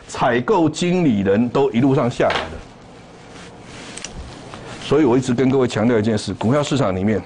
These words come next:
最难的，尤其是做投顾老师最难的是什么事情？来，问大家，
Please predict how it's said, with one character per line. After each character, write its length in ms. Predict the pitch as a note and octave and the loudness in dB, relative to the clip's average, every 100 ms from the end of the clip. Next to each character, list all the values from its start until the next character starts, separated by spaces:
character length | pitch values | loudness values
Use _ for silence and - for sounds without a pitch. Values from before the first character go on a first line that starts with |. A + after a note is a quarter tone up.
| - - - | -8 -18 -10
最 280 | - A#3 D3+ | -2 2 4
难 320 | A2+ F#2+ G#2+ | 4 4 2
的， 120 | G#2+ - | 0 0
尤 120 | B2+ | 0
其 80 | C#3+ | 2
是 60 | |
做 180 | D3 F#3 | 2 2
投 140 | D3 C#3 | 2 0
顾 160 | D#3 | 2
老 100 | G2+ | 0
师 120 | F#2+ | 0
最 240 | C3 - D3 | 0 2 2
难 180 | G#2+ A2+ | 4 2
的 60 | |
是 100 | C3+ | 2
什 140 | - F2 | 0 -4
么 80 | |
事 120 | F#2+ A2 | -2 -2
情？ 200 | - D#2+ - - | -4 -8 -12 -4
来， 160 | G#2 G#2+ - - - - | -2 -2 -4 -16 -12 -2
问 160 | D#3 | 2
大 100 | C3 | 4
家， 160 | A#2 | 4